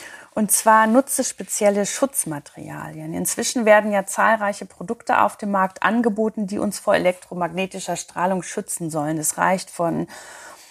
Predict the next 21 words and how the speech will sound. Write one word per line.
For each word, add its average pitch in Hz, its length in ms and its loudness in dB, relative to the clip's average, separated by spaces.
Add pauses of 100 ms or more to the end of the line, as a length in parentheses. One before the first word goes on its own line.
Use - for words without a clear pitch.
(240)
einfachen 202 480 2
Aufklebern 220 640 4
für 202 140 -10
Kleingeräte 202 760 2
wie 185 60 -2
Smartphone, 190 640 2
Laptop 202 400 2
und - 240 -6
Co. 220 560 4
über 180 240 2
strahlenabweisende 170 1160 2
Anhänger 190 520 0
an 165 240 -2
Halsketten 196 640 2
bis 185 180 -2
hin 208 180 -2
zu - 160 -6
Schutztextilien 202 1080 -2
und 180 120 -4
sogenannten 180 460 -2
Abschirmnetzen, 185 1120 -2